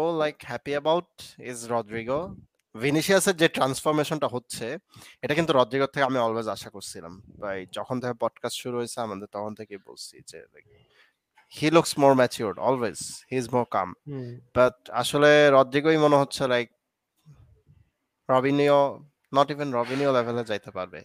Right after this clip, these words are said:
Speaker 1: এইভাবে খেললে।
Speaker 2: আমার, amar কাছে র-,
Speaker 1: Very
Speaker 2: রদ্রিগোর,
Speaker 1: inconsistent।
Speaker 2: রদ্রিগোর ট্যালেন্টটা amar কাছে ektu মনে হয়েছে যে, like, আহ, not very, মানে, ওর জিনিসটা ektu limited মনে হয়েছে যে ওর actually khelar provide করা and sob everything। ও খুব ম্যাচিউরড, এটা ট্রু, but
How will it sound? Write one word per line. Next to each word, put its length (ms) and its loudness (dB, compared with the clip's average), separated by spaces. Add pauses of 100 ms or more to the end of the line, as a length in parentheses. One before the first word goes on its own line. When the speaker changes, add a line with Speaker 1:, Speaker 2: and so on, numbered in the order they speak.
Speaker 1:
এইভাবে 340 -10
খেললে। 240 -6
Speaker 2:
আমার, 240 8
amar 340 2
কাছে 260 2
র-, 360 4
Speaker 1:
Very 240 6
Speaker 2:
রদ্রিগোর, 360 0
Speaker 1:
inconsistent। 360 -10 (200)
Speaker 2:
রদ্রিগোর 600 0
ট্যালেন্টটা 460 0
amar 220 2
কাছে 380 -4
ektu 680 -8
মনে 280 -6
হয়েছে 360 -4
যে, 320 0
like, 420 -4 (760)
আহ, 540 -4
not 280 2 (160)
very, 480 0 (480)
মানে, 280 -6
ওর 260 0 (380)
জিনিসটা 340 -2
ektu 120 -4
limited 440 4
মনে 160 -8
হয়েছে 220 -12
যে 100 -10
ওর 360 -6
actually 280 -8
khelar 360 -2
provide 420 -4
করা 220 -4
and 160 -6
sob 200 -6
everything। 420 -6
ও 120 -2
খুব 180 4
ম্যাচিউরড, 420 6
এটা 160 4
ট্রু, 240 -6
but 200 -2